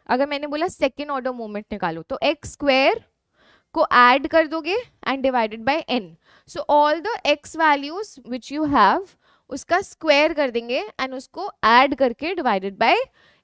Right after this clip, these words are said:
n करेंगे। So for example, let me say,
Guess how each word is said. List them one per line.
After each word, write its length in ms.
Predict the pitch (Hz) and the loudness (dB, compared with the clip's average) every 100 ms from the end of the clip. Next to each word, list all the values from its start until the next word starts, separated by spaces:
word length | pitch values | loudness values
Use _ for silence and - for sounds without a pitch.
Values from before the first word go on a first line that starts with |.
| - | -4
n 200 | 254 247 | -4 -2
करेंगे। 280 | 226 180 202 | -4 -4 -6
So 120 | 330 | -6
for 120 | 339 349 | -6 -6
example, 640 | 285 294 262 285 302 320 - _ _ _ _ _ - - _ _ _ _ _ | -2 0 0 0 0 -2 -8 _ _ _ _ _ -20 -20 _ _ _ _ _
let 240 | 254 262 - | -6 -6 -6
me 120 | 285 302 | -12 -8
say, 160 | 294 | -6